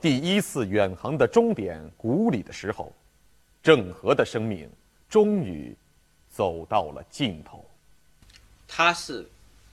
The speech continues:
Speaker 2: 明朝的一张名片，他就把明朝的威名宣扬到了世界各地。这大明王朝自从，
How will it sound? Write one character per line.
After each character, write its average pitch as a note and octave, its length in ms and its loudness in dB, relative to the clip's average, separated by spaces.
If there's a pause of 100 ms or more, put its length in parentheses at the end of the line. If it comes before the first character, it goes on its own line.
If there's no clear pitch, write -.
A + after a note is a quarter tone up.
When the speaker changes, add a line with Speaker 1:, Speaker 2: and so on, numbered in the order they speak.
(1040)
Speaker 2:
明 F3 320 8
朝 E3+ 200 4
的 E3+ 80 4
一 F3 120 2
张 F3 180 2
名 C#3+ 220 -6
片， - 340 -4 (1500)
他 - 180 6
就 B3 100 4
把 C3+ 200 4
明 B2+ 280 -6
朝 D#3 220 -2
的 D#3+ 80 2
威 G3+ 260 2
名 B2+ 200 -6 (260)
宣 B3 400 6
扬 D#3 180 4
到 D#3 120 2
了 D3 100 -2
世 - 320 2
界 A#2 180 0
各 F#2 200 -10
地。 - 180 -16 (2000)
这 D#3 100 -2
大 E3 180 2
明 C#3 140 0
王 C3 180 -2
朝 A2+ 380 -2 (920)
自 D3+ 340 -2
从， G#2 400 -10